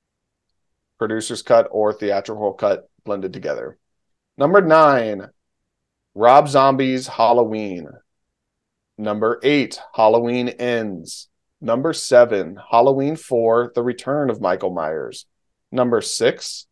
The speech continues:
Halloween Three, Season of the Witch. Number five, Halloween Kills. Number four, the original Halloween Two.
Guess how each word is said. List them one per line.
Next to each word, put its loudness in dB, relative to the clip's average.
Halloween 4
Three, -6
Season -6
of 0
the -2
Witch. -4
Number 2
five, 4
Halloween 0
Kills. -4
Number -4
four, 2
the -6
original 2
Halloween 0
Two. -6